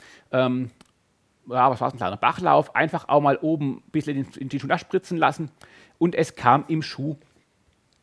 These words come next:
innen eigentlich auch nichts an. Eigentlich. Ich denk,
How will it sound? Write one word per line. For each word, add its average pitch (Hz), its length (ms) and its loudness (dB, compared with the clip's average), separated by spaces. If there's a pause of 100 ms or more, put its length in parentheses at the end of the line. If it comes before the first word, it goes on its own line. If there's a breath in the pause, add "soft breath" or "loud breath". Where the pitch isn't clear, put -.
(400)
innen 185 340 0
eigentlich 135 600 -2
auch 110 280 0
nichts 120 500 -8 (100)
an. 107 320 -2 (1000 soft breath)
Eigentlich. 113 640 0 (600 loud breath)
Ich 175 100 -6
denk, 214 400 0